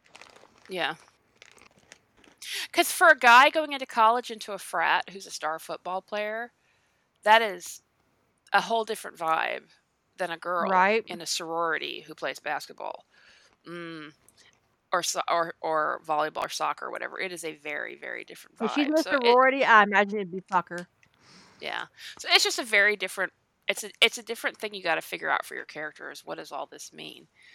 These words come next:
Speaker 1: So, um, if you're gonna Rule sixty-three to get your character, uh, get to the character w-, you want,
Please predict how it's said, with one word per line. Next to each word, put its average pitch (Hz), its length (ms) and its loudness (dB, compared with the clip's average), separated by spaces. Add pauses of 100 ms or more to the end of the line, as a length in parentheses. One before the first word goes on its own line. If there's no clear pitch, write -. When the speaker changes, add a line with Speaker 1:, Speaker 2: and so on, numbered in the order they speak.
(340)
Speaker 1:
So, 165 480 0
um, 160 460 2 (500)
if 254 160 6
you're 311 100 4
gonna 277 220 4
Rule 233 240 -2
sixty-three 214 800 -8
to - 160 -14
get 208 220 0
your 190 100 -6
character, 185 880 -6 (420)
uh, 190 80 -6
get 202 200 -2
to 208 100 -12
the 202 80 -6
character 185 380 -6
w-, 165 260 -12
you 170 160 -12
want, 160 640 -8